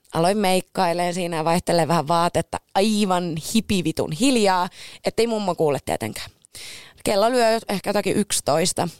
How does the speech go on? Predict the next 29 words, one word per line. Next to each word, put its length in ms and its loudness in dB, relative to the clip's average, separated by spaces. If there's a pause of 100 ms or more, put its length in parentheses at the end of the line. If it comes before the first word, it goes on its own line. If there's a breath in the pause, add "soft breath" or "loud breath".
(120)
about 280 -4
tierralla, 380 2
ja 60 2
meillähän 340 2
oli 120 2
siis 180 -2
tapana 500 -2 (180)
lähteä 360 -4 (120)
Tornioon. 640 -2 (580 soft breath)
Eli 160 2
kuudenkymmenen 600 0
kilometrin 420 0
päähän 180 0
meillä 140 2
oli 120 -2
aina 220 2
joku 200 0
kuski, 520 0 (540 soft breath)
ja 260 2
me 100 -2
lähdettiin 320 0
Tornioon 380 0
ryyppäämään. 600 -2 (2250 loud breath)
Kello 240 0
oli 240 2
yksitoista, 500 -2
mäkikyrö 480 0
täydessä 520 0
tällingissä. 760 2